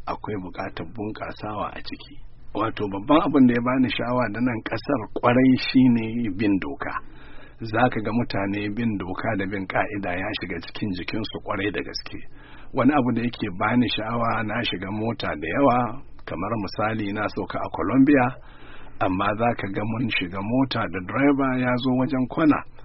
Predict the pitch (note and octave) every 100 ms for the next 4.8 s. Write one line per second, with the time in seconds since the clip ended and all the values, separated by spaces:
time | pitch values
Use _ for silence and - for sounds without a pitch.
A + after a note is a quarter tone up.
0 | - - - C3+ C3 C3 - - A#2+ C3
1 | C3+ C3 C3 C3+ - A2 - G#2+ A#2 D#3
2 | F#3 F#3+ - - - - - F#2 G#2 F#2+
3 | A2 A#2+ F#2+ E2+ A2 A#2 A#2+ - F#2+ G#2+
4 | - F2+ - F2+ D#2+ - A2